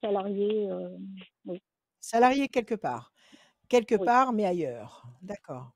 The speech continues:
Speaker 2: Ok, donc
Speaker 1: Oui.
Speaker 2: ils vous ont bien, vous ont bien pompé l'air. Alors,
Speaker 1: Mhm.
Speaker 2: pour l'instant, vous avez l'impression de tourner en rond sur une île déserte. Un, deux, trois, quatre et un cinq. Votre vie va s'éclairer.
Speaker 1: Ah.
Speaker 2: Vingt-quatre. Un, deux, trois,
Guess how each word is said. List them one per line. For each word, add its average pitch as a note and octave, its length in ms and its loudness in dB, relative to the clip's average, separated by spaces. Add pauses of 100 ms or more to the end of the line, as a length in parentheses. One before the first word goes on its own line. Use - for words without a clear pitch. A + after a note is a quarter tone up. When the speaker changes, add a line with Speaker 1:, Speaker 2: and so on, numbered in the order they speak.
Speaker 2:
Ok, G3 340 -8
donc D#3 140 -10
Speaker 1:
Oui. F#3 80 -6
Speaker 2:
ils F3+ 60 -8
vous E3+ 200 -10
ont D#3 60 -6
bien, F#3+ 560 -2
vous E3+ 200 -10
ont E3+ 60 -4
bien A3 220 -2
pompé E3+ 260 -4
l'air. G#2+ 380 -10 (480)
Alors, F#3 340 4
Speaker 1:
Mhm. F3 100 -4 (800)
Speaker 2:
pour G3 120 2
l'instant, G#3 260 4
vous A#3 160 2
avez G3 160 2
l'impression G3+ 600 0
de G#3+ 140 0
tourner G#3 300 2
en G#3 80 4
rond G#3+ 120 2
sur G3+ 140 -4
une G3 80 2
île F#3 140 -2
déserte. G#3 640 0 (100)
Un, F#3+ 240 -4 (120)
deux, F#3 340 -6
trois, F3+ 440 -10 (140)
quatre F#3+ 360 -8
et F3+ 40 -4
un E3 100 -4
cinq. A3 640 -2 (360)
Votre F#3 260 2
vie A3+ 200 6
va A#3 120 4
s'éclairer. C#4 680 0 (1040)
Speaker 1:
Ah. F#3+ 180 -4
Speaker 2:
Vingt-quatre. G3+ 640 0
Un, G3 320 0
deux, E3+ 380 -4
trois, F3 420 -8